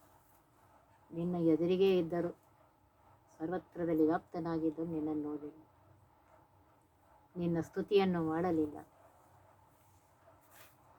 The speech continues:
ನಿನ್ನ ಅರ್ಚನೆ ಮಾಡಲಿಲ್ಲ,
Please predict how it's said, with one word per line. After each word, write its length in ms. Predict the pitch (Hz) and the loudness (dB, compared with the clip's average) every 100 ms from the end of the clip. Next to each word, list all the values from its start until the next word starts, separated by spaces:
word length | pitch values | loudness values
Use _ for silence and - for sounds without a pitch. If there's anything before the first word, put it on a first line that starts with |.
| _ _ - _ _ _ _ - - - _ _ _ _ - - - | _ _ -20 _ _ _ _ -20 -20 -20 _ _ _ _ -20 -20 -4
ನಿನ್ನ 180 | 160 160 156 | 0 2 4
ಅರ್ಚನೆ 460 | 165 - 190 180 | 2 -2 -2 -2
ಮಾಡಲಿಲ್ಲ, 520 | 165 156 156 151 151 | -2 -2 -4 -8 -12